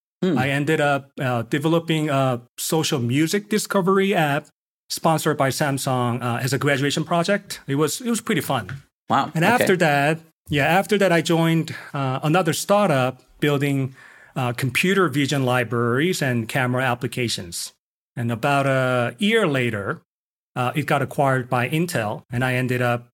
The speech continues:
Speaker 2: relocating to San Francisco Bay Area in twenty fourteen. Yeah.
Speaker 1: Wow. Okay.
Speaker 2: And after two years at Intel, uh, headquarter Perceptual Computing Group, uh, I left the company and decided to start my own startup, uh,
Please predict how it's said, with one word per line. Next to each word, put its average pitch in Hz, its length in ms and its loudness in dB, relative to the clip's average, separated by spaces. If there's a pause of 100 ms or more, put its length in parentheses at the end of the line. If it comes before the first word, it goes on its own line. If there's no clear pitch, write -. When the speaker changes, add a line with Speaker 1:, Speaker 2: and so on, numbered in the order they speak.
(260)
Speaker 2:
relocating 131 680 -2
to 123 80 -4
San 127 220 -2
Francisco 123 440 -4
Bay 113 180 -4
Area 104 480 -4 (180)
in 113 540 -4 (260)
twenty 135 380 -2
fourteen. 170 600 -2 (260)
Yeah. 50 260 -16 (680)
Speaker 1:
Wow. 107 360 -8
Okay. 117 200 -6
Speaker 2:
And 156 60 2
after 165 680 0 (640)
two 269 240 2
years 214 320 2
at 185 100 2
Intel, 170 560 0
uh, 139 160 2
headquarter 139 580 0
Perceptual 139 540 -2
Computing 127 420 -2
Group, 139 440 0
uh, 117 280 -2 (340)
I 127 120 -4
left 139 240 0
the 139 60 -4
company 190 520 2
and 139 120 -2
decided 135 380 0
to 139 80 -6
start 135 340 0
my 127 120 -2
own 120 180 -2
startup, 127 540 -2 (720)
uh, 131 220 -6